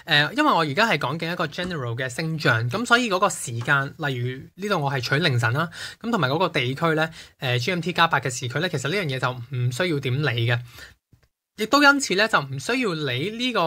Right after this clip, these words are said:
呃，星圖嘅嗰啲宮位 houses。噉即係呢，呃，由天秤座一路到，呃，逆，逆時針數返去處女座一至十二嘅嗰啲數字啦，不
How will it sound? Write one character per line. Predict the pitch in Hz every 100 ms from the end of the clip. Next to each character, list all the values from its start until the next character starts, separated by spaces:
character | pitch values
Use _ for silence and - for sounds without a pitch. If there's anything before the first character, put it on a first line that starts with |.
| 156 151 147
呃， | 135 127
星 | 127 220
圖 | 165 120
嘅 | 131 131
嗰 | 143
啲 | 170 165
宮 | 196 180 151
位 | 120 147 -
houses。 | - 165 165 156 - - - - - -
噉 | 180
即 | 233
係 |
呢， | 165 165 - 139 127
呃， | 139
由 | 135 120
天 | 190 190
秤 | 143 120
座 | 131
一 | 156
路 | 175 139 131 131 - _ _ _
到， | 190 165 165 170
呃， | 147
逆， | 151 151
逆 | 185
時 | -
針 | 143 208 226
數 | - 165
返 | 190 151
去 |
處 | -
女 | 139
座 | 143 147
一 | 180
至 | 156
十 | 139
二 | 135
嘅 | 127 123 135
嗰 | 143
啲 | 170
數 | 156 127
字 | 127
啦， | 135
不 | 160